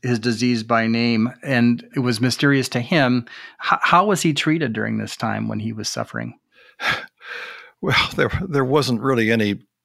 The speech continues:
Speaker 2: treatment per se, but there were a lot of types of things that were applied to him. His doctors were puzzled by, by his symptoms. They couldn't really make it out. The stethoscope had been invented in Paris in eighteen sixteen, and it was in use by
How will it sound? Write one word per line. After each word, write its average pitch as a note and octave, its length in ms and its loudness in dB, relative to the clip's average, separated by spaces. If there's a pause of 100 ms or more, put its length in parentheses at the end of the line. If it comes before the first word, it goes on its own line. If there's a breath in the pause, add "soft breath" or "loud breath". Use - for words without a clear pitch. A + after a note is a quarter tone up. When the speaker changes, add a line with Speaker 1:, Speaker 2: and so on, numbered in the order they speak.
Speaker 2:
treatment C3+ 540 -2
per G#2 160 -2
se, A#2+ 360 2
but G2 200 0
there A#2 80 4
were A#2 80 4
a A2+ 40 4
lot B2 200 4
of G2+ 180 -4 (720 loud breath)
types C3+ 300 0
of G#2+ 80 0
things A#2 320 0
that G#2 80 -2
were G#2 160 -2
applied C3+ 460 2
to G#2+ 100 0
him. G#2+ 400 0 (320 soft breath)
His D3 220 0
doctors D3 720 0
were C3+ 140 0
puzzled B2 520 0
by, G2+ 360 0 (200 loud breath)
by G#2+ 220 0
his A2+ 400 -2 (260)
symptoms. G#2+ 600 0
They A2+ 100 0
couldn't C3+ 440 -2
really A#2+ 200 0
make G#2 300 0
it A2 80 -2
out. G2 440 0
The A2 340 0
stethoscope - 720 -2
had G#2 240 -2 (240)
been A2 100 0
invented A2 480 2
in F#2 120 -4
Paris A2 440 0
in G#2+ 80 -6
eighteen G#2+ 380 -2
sixteen, A#2 680 -2
and G2 80 0
it G2+ 100 0
was G#2 140 -2
in G#2+ 140 2
use D#3 300 0
by G2 400 0